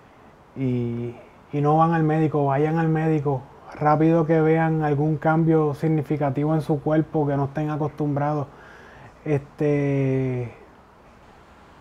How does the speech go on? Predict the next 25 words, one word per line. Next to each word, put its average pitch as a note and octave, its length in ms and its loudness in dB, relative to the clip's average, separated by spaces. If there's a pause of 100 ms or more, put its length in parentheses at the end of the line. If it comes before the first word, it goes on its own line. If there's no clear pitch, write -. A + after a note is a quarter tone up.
(380)
y D#3+ 120 4
si E3+ 120 4
tienen D#3+ 320 4
la F3+ 80 4
condición F#3 460 4
avanzada, F3 720 4 (1080)
es C#3+ 140 -2
una E3+ 280 4
buena E3 380 4
alternativa D#3 800 0
el D3 60 0
operarse, B2+ 640 -4
¿verdad? B2 300 -8 (360)
Este, B2 880 -8 (320)
yo D3 220 2
les D#3+ 200 4
digo E3 500 4
que D3+ 180 -2
sinceramente D#3 920 0 (1040)
mi, C#3+ 300 2
mi C#3+ 180 2
vida D3 280 4
ha D#3 80 4
cambiado D#3+ 480 4
significativamente D#3 1300 2